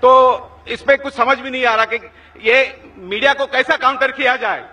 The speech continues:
क्या आपके प्रोग्राम ये मीडिया से रेगुलर पीस टीवी के अलावा दूसरे टी-, channels पे दिखा सकते हैं, जैसे, अ, आरतीयों को?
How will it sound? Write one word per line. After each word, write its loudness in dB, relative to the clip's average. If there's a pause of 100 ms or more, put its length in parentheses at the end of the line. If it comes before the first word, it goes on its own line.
(400)
क्या 2
आपके 0
प्रोग्राम -2 (380)
ये -2
मीडिया 0
से -2
रेगुलर 0 (640)
पीस -4
टीवी -2
के 0
अलावा 2
दूसरे -2
टी-, -14
channels -2
पे 0
दिखा 0
सकते -6
हैं, -2 (340)
जैसे, 0 (260)
अ, 2 (520)
आरतीयों 0
को? -2